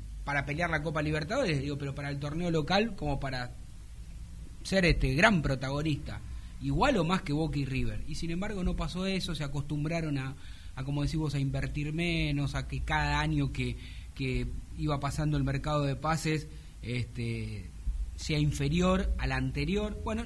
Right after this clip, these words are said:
yo dije que para mí Racing, como estaba este equipo, terminaba con suerte dentro del quinto y noveno puesto, ¿no? Que le daba nada más que para una Sudamericana.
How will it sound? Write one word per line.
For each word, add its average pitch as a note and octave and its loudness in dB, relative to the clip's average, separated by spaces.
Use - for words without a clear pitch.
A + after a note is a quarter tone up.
yo C#4 -2
dije G3+ -2
que D#3+ -4
para E3 -2
mí A3 0
Racing, G3+ -2
como F#3+ 2
estaba F3+ 0
este F#3 0
equipo, G3 0
terminaba F3 0
con G#3 -2
suerte F#3+ -4
dentro F3 0
del F3+ 2
quinto B3+ 0
y E3 -4
noveno E3 -2
puesto, G#2+ -8
¿no? A#3 -6
Que D#3 -4
le D#3 -4
daba F#3+ -2
nada D#3 -6
más F#3+ 0
que E3 -2
para D3+ 2
una C#3+ 0
Sudamericana. C3 -4